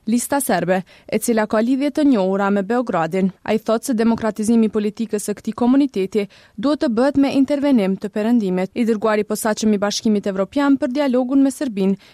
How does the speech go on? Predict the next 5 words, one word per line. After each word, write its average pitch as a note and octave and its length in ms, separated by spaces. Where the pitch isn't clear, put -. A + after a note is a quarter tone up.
Miroslav C#4 480
Lajçak, G3+ 540
vizitoi G3+ 460
Kosovën A#3+ 600
dhe G#3+ 120